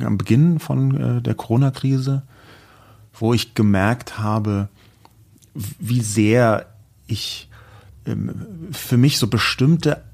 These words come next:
Aspekte des Lebens eine Zeit lang beiseite gelegt habe, wo ich dachte, „Ach, dann kümmere ich mich dann später drum oder nicht jetzt“ oder so. Und wo ich plötzlich gemerkt habe, okay, wenn alles stillsteht,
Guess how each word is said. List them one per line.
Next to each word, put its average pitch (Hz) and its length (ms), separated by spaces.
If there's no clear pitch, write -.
Aspekte - 520
des 101 200
Lebens 110 580
eine 95 100
Zeit 113 180
lang 110 160
beiseite 98 460
gelegt 85 420
habe, - 180
wo 98 60
ich 95 60
dachte, - 220
„Ach, - 80
dann 104 280
kümmere 123 220
ich 98 80
mich 98 120
dann 90 120
später 104 300
drum 95 200
oder 92 180
nicht 92 300
jetzt“ 92 280
oder 101 120
so. 95 60
Und 104 200
wo 120 120
ich 120 140
plötzlich 120 380
gemerkt 117 360
habe, 110 140
okay, 131 260
wenn 110 100
alles 151 260
stillsteht, 170 960